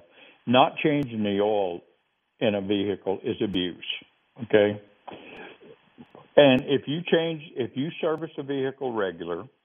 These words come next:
and you do the preventive maintenance as well, as well as your regular maintenance, there's no reason not to expect two hundred fifty, three hundred thousand miles out of these new cars. But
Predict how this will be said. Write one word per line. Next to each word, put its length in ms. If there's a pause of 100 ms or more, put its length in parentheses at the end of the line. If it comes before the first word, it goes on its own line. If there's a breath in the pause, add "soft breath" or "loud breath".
(200)
and 180
you 140
do 240
the 100
preventive 520
maintenance 440
as 220
well, 160 (500)
as 220
well 420
as 200
your 120
regular 380
maintenance, 540 (580 loud breath)
there's 220
no 160
reason 420
not 240
to 80
expect 540 (240)
two 140
hundred 440
fifty, 560
three 220
hundred 300
thousand 360
miles 320
out 120
of 80
these 180 (100)
new 320
cars. 400 (800 loud breath)
But 320